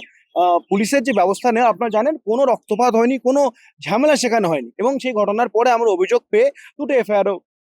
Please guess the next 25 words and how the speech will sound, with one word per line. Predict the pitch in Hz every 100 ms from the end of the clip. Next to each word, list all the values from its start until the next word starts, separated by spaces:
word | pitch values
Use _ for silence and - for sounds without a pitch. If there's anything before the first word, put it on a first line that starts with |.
| _ _ 185
আহ, | 180 170
ওইটা | 196 202
ভিত্তিতে | 175 165 175 226 302
দুটো | 240
এফআইআর | 233 208 220
আমরা | 214 208 285 349 _ _ _ _
করেছি। | 247 233 - - _
যেহেতু | 175 185 254
পড়ুয়া, | - 185 208 208 -
আমরা | 180 202
পড়ুয়াদের | 202 165 180 190 214
যে, | 170 233 208 - -
আহ, | 165 165 151 151 151
তাদের | 156 156 170
যে | 180 202
সামাজিক | 175 - 165 170 -
অবস্থান | 160 165 - 240 294 _ _
সেটাকে | - 185 185
আমরা | 190 196
মাথায় | 147 135 214 226
রেখে | 220 -
তাদের | 233 190 208
প্রতি | 190 208
আমরা | 233 269
সংবেদনশীলভাবেই, | 233 220 262 302 311 302 254 196 147